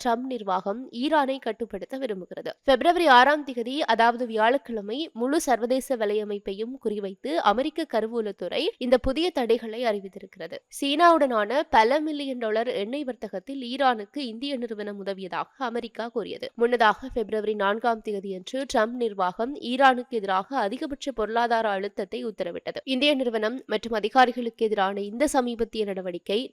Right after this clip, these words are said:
ட்ரம்பினுடைய அந்த உத்தரவின் ஒரு பகுதியாகும். இந்த அழுத்தங்கள் மூலம் ஈரானினுடைய செல்வாக்கை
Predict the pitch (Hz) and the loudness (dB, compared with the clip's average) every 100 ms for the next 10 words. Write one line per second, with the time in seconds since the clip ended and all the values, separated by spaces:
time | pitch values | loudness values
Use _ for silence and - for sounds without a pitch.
0 | - 220 262 294 247 233 277 226 202 202 | 0 0 0 -2 -2 0 0 0 -4 -2
1 | 294 254 262 240 214 196 180 165 170 - | -2 -2 -4 -6 -6 -8 -8 -8 -8 -10
2 | - 254 226 233 - 330 330 269 240 226 | 0 6 8 6 2 0 0 0 -2 -4
3 | 311 226 240 294 302 277 262 247 - 226 | -6 -6 2 4 4 2 -2 -2 0 0
4 | 214 220 - | 2 2 2